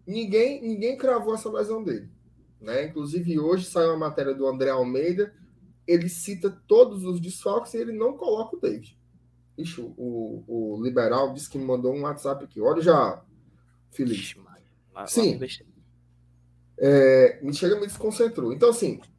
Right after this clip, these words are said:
Speaker 1: garantidos, garantidos que tem, que tem o diagnóstico, que tem o, o, o que
Speaker 2: Ah,
Speaker 1: saiu
Speaker 2: beleza.
Speaker 1: no boletim do V M, Crispim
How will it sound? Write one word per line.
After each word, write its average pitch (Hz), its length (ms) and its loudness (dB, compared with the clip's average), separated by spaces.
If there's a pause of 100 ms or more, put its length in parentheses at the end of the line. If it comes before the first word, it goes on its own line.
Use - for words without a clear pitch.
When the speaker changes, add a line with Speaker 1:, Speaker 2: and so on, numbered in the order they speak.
(220)
Speaker 1:
garantidos, 220 1300 2 (380)
garantidos 160 760 0
que 185 100 -12
tem, 190 320 0
que 190 140 -10
tem 190 420 0
o 147 60 -4
diagnóstico, 170 840 2
que 165 140 -10
tem 156 460 -6
o, 156 80 -4
o, 135 800 -4
o 127 40 -10
que - 160 -10
Speaker 2:
Ah, 139 80 2
Speaker 1:
saiu 170 280 0
Speaker 2:
beleza. 180 120 2
Speaker 1:
no 170 60 -4
boletim 180 440 0
do - 200 -20
V 180 100 0 (280)
M, 185 280 -6 (960)
Crispim 175 540 -10